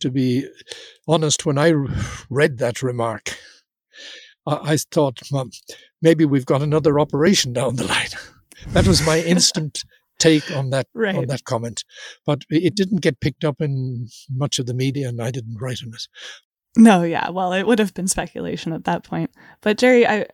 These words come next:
Speaker 2: you know, we've talked about how brief the Vatican statements are on this. Why do you think there's this contrast between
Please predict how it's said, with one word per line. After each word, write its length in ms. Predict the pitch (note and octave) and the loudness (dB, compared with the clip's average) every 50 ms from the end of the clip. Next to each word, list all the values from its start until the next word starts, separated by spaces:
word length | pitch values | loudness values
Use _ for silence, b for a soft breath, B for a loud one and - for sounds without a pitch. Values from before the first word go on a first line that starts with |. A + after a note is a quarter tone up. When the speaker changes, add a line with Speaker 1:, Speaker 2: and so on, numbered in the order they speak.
| _ - - _ _ | _ -20 -20 _ _
Speaker 2:
you 140 | A3 G#3+ A3 | -6 -4 -2
know, 300 | G#3+ G3+ G3 F#3 F3+ - | -2 -2 -4 -6 -8 -8
we've 200 | - G#3 G#3+ - | -8 -8 -8 -6
talked 280 | - - G#3 G#3+ - - | -4 -4 -4 -4 -4 -6
about 300 | G3 G3 F#3+ F3+ - - | -6 -6 -6 -6 -8 -8
how 180 | F#3+ F#3+ F#3 | -10 -8 -8
brief 400 | F3 E3+ - F3 D#3+ F#3+ G#3 - | -10 -10 -12 -10 -8 -8 -8 -8
the 100 | - G3+ | -8 -8
Vatican 440 | F#3 F#3+ F3 F3 F3+ - - F3 F3+ | -6 -6 -8 -8 -8 -8 -6 -4 -4
statements 480 | - - - A3 A3 A#3 G#3+ G#3+ - - | -2 -2 -2 -2 -2 -2 -2 -2 -2 -2
are 160 | F3+ F3+ F3+ | -2 -2 -4
on 180 | F3+ F3+ F3+ | -4 -4 -6
this. 480 | F3 F3 E3+ F3 F3+ F3 - - - - - - F#3 - _ _ - D#3+ - - - _ _ _ _ - F#3+ - | -6 -6 -6 -6 -4 -2 0 0 -2 -2 -6 -12 -18 -20 _ _ -20 -20 -20 -20 -20 _ _ _ _ -18 -10 -4
Why 220 | G3 G3+ G#3+ B3 | -2 0 0 2
do 80 | B3 C#4 | 2 0
you 80 | C4 | 0
think 220 | A#3+ - B3+ B3 - | 0 0 -2 -2 -2
there's 160 | G3+ F#3 F3+ | -4 -6 -4
this 140 | G3 F#3 - | -4 -6 -6
contrast 720 | - G#3 F#3+ G#3+ A3+ - G#3 F3+ E3+ F3 - - - - | -6 -4 -4 -4 -4 -4 -4 -4 -4 -4 -4 -6 -8 -8
between 540 | - E3+ - - - F3+ F3+ F3+ E3+ E3+ | -10 -12 -10 -8 -8 -6 -6 -6 -6 -8